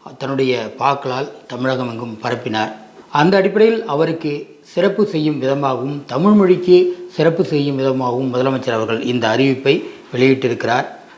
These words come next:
ஏப்ரல் இருபத்தி ஒன்பதாம் தேதி முதல் மே ஐந்தாம் தேதி வரை தமிழ் மொழி வாரம் கொண்டாடப்படும் என்று அறிவித்திருக்கிறார். இந்த அறிவிப்பில் வந்து இத்தகைய பாரதிதாசன் பிறந்தநாள் விழா அறிவிப்பு வந்து,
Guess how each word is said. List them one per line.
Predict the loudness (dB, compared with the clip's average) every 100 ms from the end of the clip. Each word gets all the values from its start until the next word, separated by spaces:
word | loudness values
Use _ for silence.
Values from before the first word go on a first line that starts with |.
| 0
ஏப்ரல் | 2 4 2 0 4
இருபத்தி | 4 4 2
ஒன்பதாம் | -2 -2 -2 -4 -4
தேதி | -4 -4
முதல் | -4 -4 -4 -6 -6
மே | -2 0
ஐந்தாம் | 0 0 0 0
தேதி | -2 -2
வரை | -2 -2 -2 -6 -18 0
தமிழ் | 4 6
மொழி | 4 4 2
வாரம் | 2 2 0 -6 -8
கொண்டாடப்படும் | -4 0 0 0 -4 -8 -8
என்று | -6 -6 -4
அறிவித்திருக்கிறார். | -4 -2 -2 -6 -2 0 0 -4 -10 4
இந்த | 6 6
அறிவிப்பில் | 4 2 0 0 0
வந்து | 2 6 6 4
இத்தகைய | 2 2 4 2 2
பாரதிதாசன் | 2 4 2 0 -2 -6 -6 -8 -10
பிறந்தநாள் | -6 0 2 2
விழா | 2 0
அறிவிப்பு | -2 -4
வந்து, | -4 -2